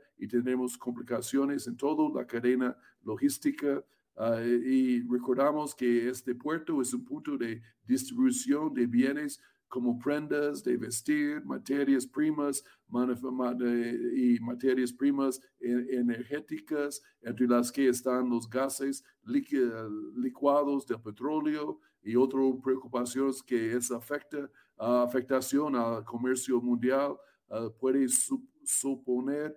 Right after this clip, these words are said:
una nueva presión a la, a los precios o más, ah, inflación.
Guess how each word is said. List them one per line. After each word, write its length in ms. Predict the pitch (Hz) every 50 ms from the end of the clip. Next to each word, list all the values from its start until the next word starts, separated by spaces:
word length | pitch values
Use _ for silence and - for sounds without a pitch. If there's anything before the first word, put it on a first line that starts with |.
| - _ -
una 240 | 120 127 123 123
nueva 440 | 117 120 120 123 135 151 151 147 147
presión 680 | - - 135 127 - - - 160 151 147 175 175 170 151
a 80 | -
la, 260 | - - 123 127 - - - _ _ _ -
a 120 | - 123
los 180 | 120 123 120 120
precios 720 | - - 143 170 156 - - - - 139 135 - - 131
o 120 | 127 131 127
más, 440 | - 131 135 135 131 123 - - - _ _ _ _ -
ah, 100 | 117 120
inflación. 840 | - 127 120 120 123 127 127 123 - - 151 147 127 104 - -